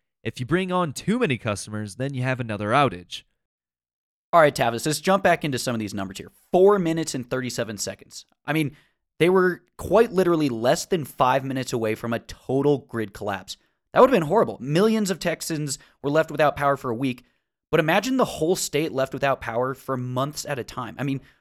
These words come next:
Speaker 2: what, what would have happened?
Speaker 1: Terrible, <laughs> terrible, terrible things.
Speaker 2: Yeah, I mean, we thought that, you know, the, the rooting and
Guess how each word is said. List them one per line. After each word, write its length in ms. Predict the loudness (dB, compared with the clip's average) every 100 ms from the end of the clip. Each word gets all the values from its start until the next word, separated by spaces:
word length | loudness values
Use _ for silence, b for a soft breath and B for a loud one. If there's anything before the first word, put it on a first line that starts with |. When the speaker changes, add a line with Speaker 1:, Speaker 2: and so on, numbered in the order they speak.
| b _ _ _
Speaker 2:
what, 280 | 2 2 4
what 240 | 4 4
would 120 | 4
have 80 | 2
happened? 400 | 2 -2 -4 _ _ _ _ _ -4
Speaker 1:
Terrible, 440 | 2 4 4 0
<laughs> 40 | 0 2
terrible, 300 | 2 0 -2
terrible 360 | 0 0 0
things. 500 | -6 -6 -6 -12 -14
Speaker 2:
Yeah, 280 | 0 6 6 4
I 80 |
mean, 240 | 0 0 -2
we 160 | -6
thought 320 | -2 -2 -2 -2
that, 180 | -4 -4
you 80 | -6
know, 160 | -4
the, 340 | -2 -2 -2 -4
the 120 | -6
rooting 340 | -4 -2 -2 -4
and 400 | -6 -10 -16